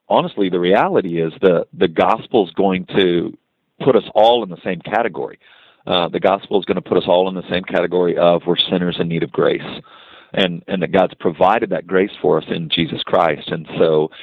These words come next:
uh, if from the leadership down,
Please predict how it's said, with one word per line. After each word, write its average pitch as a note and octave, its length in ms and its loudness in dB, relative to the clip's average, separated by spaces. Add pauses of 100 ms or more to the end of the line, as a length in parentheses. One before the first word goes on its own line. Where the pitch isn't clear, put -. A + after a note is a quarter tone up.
(220)
uh, F2+ 160 2 (140)
if A#2 380 4 (520)
from G2+ 160 2
the F#2 100 0
leadership F#2+ 640 -2
down, F2 600 0